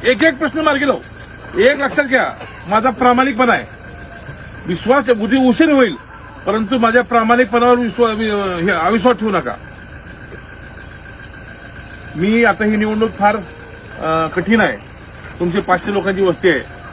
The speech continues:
तुमच्याकडे लोक येतील, पैसे देतील, काय सांगतील, बोलतापा सांगतील, पहिलं आमचं चुकलं म्हणून सांगतील, नाही, नाही, आमची सत्ता केंद्रात आहे, राज्यात आहे, आम्ही सगळं करणार आहे, सोडवणार आहे.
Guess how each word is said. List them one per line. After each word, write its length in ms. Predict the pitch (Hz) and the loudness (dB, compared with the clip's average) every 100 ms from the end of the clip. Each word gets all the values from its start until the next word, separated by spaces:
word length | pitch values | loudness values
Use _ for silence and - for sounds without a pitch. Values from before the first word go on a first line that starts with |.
| - | -4
तुमच्याकडे 340 | 170 196 202 | 0 2 4
लोक 180 | 196 190 | 4 4
येतील, 360 | 190 196 180 | 2 4 0
पैसे 340 | 147 190 170 196 | 2 2 4 4
देतील, 320 | 190 180 185 | 2 2 2
काय 200 | 170 180 | 4 2
सांगतील, 440 | 190 180 165 190 165 | 2 0 0 -2 -2
बोलतापा 440 | 160 180 185 185 196 | 0 0 2 0 0
सांगतील, 400 | 196 165 190 170 - - - | -2 0 0 0 -4 -18 -2
पहिलं 180 | 190 202 | 2 4
आमचं 200 | 202 190 | 2 -2
चुकलं 260 | 180 220 202 | -6 -4 0
म्हणून 200 | 214 202 | 0 2
सांगतील, 420 | 220 196 226 190 143 - - - - - - - - - - - - - - - - - - - | 2 2 2 0 0 -14 -18 -16 -16 -16 -16 -18 -18 -18 -18 -18 -18 -14 -14 -14 -14 -16 -14 -2
नाही, 140 | 185 | 2
नाही, 180 | 220 226 | 4 4
आमची 260 | 226 208 202 | 4 2 -2
सत्ता 260 | 208 - | -2 0
केंद्रात 340 | 220 226 208 214 | 2 2 2 2
आहे, 160 | 226 226 | 4 4
राज्यात 300 | 214 175 214 220 | 4 2 0 2
आहे, 120 | 220 | 4
आम्ही 220 | 214 226 | 4 2
सगळं 220 | 233 226 | 4 4
करणार 320 | 226 226 220 | 4 2 4
आहे, 100 | 226 | 4
सोडवणार 460 | 220 220 220 220 226 | 4 2 2 2 4
आहे. 180 | 220 | 2